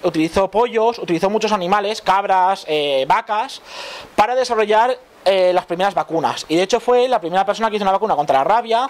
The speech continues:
contra el cólera aviar, y bueno, que, eh, fue uno de los pioneros, uno de los pioneros de la vacunación,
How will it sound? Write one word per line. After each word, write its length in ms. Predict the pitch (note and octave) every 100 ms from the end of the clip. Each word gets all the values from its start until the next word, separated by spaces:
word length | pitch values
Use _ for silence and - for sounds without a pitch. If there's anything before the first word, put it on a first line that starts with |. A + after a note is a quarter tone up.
| - - -
contra 240 | E3 D#3
el 60 | D#3
cólera 240 | F#3 A3
aviar, 420 | G#3 A#3 A#3 C4+ - - - -
y 80 |
bueno, 240 | F3+ F3 D#3
que, 320 | E3 D#3 D3+
eh, 160 | E3+ E3
fue 120 | F3+
uno 80 | G3+
de 60 |
los 80 | G#3+
pioneros, 340 | G#3 F#3 G3+ G#3+ E3+
uno 220 | F3+ G#3+
de 60 | G#3+
los 120 | F#3+
pioneros 320 | F3 E3+ G3
de 80 | G3+
la 100 | F3
vacunación, 480 | C#3+ C3 D#3+ A#2+